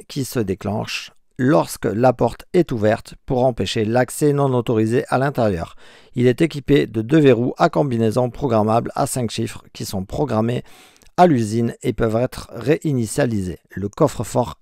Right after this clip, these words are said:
est également doté d'un système d'alarme qui se déclenche lorsque la porte est ouverte et que la combinaison est incorrecte. Il est doté d'un espace intérieur spacieux et est livré avec quatre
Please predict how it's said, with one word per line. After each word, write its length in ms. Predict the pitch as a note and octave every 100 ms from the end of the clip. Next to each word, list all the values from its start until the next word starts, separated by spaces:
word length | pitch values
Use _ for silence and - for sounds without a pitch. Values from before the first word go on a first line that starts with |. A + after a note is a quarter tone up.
| -
est 200 | F3 D#3
également 540 | A#2 A2 A2+ A2+ B2+
doté 420 | A#2 C3 - B2
d'un 180 | A#2 B2
système 480 | - A2 - A2 A2+
d'alarme 420 | B2+ A2 A2+ B2 - - -
qui 140 | - E3+
se 100 | F#3+
déclenche 520 | D3 A#2+ B2 A#2 -
lorsque 360 | B2 B2 - -
la 200 | C#3 G#2
porte 380 | A2 A2+ - - _
est 180 | F#3+ -
ouverte 460 | G2+ G2 A2 - - - _ _ -
et 120 | C3+
que 100 | D#3+
la 140 | A2+
combinaison 720 | - C#3+ C3+ B2 A2+ C3 D3 -
est 240 | A2+ -
incorrecte. 540 | E3 - G2 E3 - - _
Il 160 | F3+ G3+
est 80 |
doté 360 | C#3 G#2+ - A2
d'un 220 | A2 D#3
espace 520 | D3+ A2+ A#2+ G#2+ - - -
intérieur 640 | F#3 C#3+ G#2+ G#2 G#2+ -
spacieux 540 | - D#3 - - A2+ - - _ -
et 240 | E3 F#3+ E3+
est 40 |
livré 380 | C#3+ B2 A2 A2
avec 300 | - G#2+ G2+
quatre 260 | - C3+ -